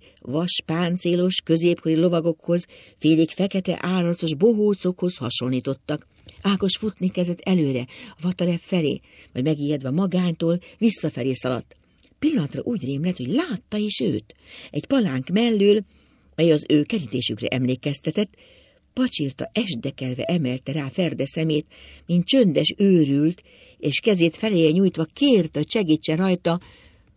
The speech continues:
úgy látszik, be volt oda zárva. Ákos épp nyújtani akarta feléje kezét, de eltűnt. Később hiába kereste, nem találta sehol. Kapukon zörgetett,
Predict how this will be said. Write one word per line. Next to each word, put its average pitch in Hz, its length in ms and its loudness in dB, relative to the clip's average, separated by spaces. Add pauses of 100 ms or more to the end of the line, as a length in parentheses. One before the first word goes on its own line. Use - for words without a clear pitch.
(140)
úgy 208 160 2
látszik, 180 280 0
be 127 140 0
volt 123 220 -4
oda 135 160 -2
zárva. 127 520 -8 (480)
Ákos 220 360 -2 (200)
épp 294 200 2
nyújtani 185 440 0
akarta 156 420 -4
feléje 165 340 2
kezét, 175 520 -2 (600)
de 196 100 -4
eltűnt. - 720 -8 (600)
Később 185 340 -2
hiába 202 340 -2
kereste, - 600 -6 (320)
nem 170 160 0
találta 165 360 -4
sehol. 135 460 -6 (300)
Kapukon 190 500 0
zörgetett, 165 720 -2